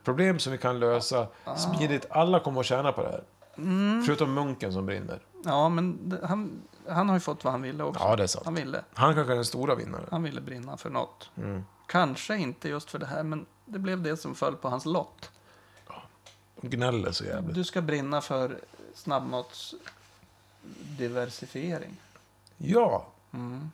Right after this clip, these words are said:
Speaker 1: Varför är det ingen som pratar om mångfalden i snabbmat?
Speaker 2: Jag har mina misstankar, men, <laughs> men du gör det.
Speaker 1: Ja.
Speaker 2: Så det, det räcker bra.
Speaker 1: Det är den mångfalden jag brinner
Speaker 2: <laughs>
Speaker 1: för.
Speaker 2: Ja. Vet du vad? Jag
Speaker 1: Ja.
Speaker 2: kan inte,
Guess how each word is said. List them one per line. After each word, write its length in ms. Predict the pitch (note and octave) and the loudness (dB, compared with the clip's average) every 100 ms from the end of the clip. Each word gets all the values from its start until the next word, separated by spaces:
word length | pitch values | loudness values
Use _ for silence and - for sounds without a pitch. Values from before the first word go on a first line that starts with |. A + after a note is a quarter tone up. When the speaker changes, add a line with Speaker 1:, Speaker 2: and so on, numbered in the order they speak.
| - | 4
Speaker 1:
Varför 240 | E3+ G#3 | 6 6
är 40 | |
det 40 | G#3 | 4
ingen 140 | G3 | 4
som 160 | F#3+ F3+ | 4 6
pratar 240 | F3+ F3+ | 6 6
om 120 | E3 | 4
mångfalden 800 | D3+ E3 G3 F#3 G3 F3+ D#3 C3 | 6 4 4 4 6 6 4 2
i 60 | B2 | 0
snabbmat? 760 | C#3+ C#3 F3+ B3 F#3+ - - - - - | 2 2 2 2 2 0 -8 -18 -20 -20
Speaker 2:
Jag 540 | C#4+ C4+ G#3+ A#3 B3+ B3 | -10 -4 -2 -2 -4 -4
har 140 | A#3 | -4
mina 260 | A#3+ A#3+ A3 | -4 -2 2
misstankar, 580 | F#3+ D#3 D#3 D3+ - C3+ | 2 0 -4 -4 -2 -2
men, 140 | F3+ - - - - - _ _ _ - - | -2 -6 -14 -20 -20 -20 _ _ _ -10 0
<laughs> 140 | D#3+ | 0
men 120 | - F3 - - - G3+ - - - | 2 0 -2 -8 -6 -8 -10 -14 -12
du 220 | D#3 A3+ | -2 2
gör 200 | G3 A#2+ | 6 6
det. 140 | G2+ - - A#2+ | 4 -2 -2 4
Speaker 1:
Ja. 200 | C3+ F#3+ - | 4 2 -8
Speaker 2:
Så 140 | - D3+ | -10 -4
det, 260 | D3 - | -2 2
det 100 | F3 | 2
räcker 260 | D#3+ E3+ C#3+ | 2 2 -2
bra. 160 | C#3+ D3 | 2 2
Speaker 1:
Det 60 | |
är 60 | C#3+ | 4
den 160 | D3 | 4
mångfalden 580 | C3 C3 B2+ - F#3 F3 - | 4 2 0 -2 0 2 4
jag 120 | D#3 | 4
brinner 340 | G#3 D3+ F#3 F3 | 4 4 4 4
Speaker 2:
<laughs> 0 | |
Speaker 1:
för. 220 | - C#3 - - - - - | 4 2 -2 -20 -20 -14 -8
Speaker 2:
Ja. 80 | - - - B4 - - - - G3+ A3 | -8 -10 -20 -20 -18 -18 -16 -10 0 2
Vet 120 | F#3+ | 2
du 60 | F#3+ | 4
vad? 260 | G3 A#3 - - | 8 8 6 4
Jag 60 | C3 | 4
Speaker 1:
Ja. 40 | |
Speaker 2:
kan 120 | G3 | 6
inte, 280 | G3 F#3+ G3 | 4 2 0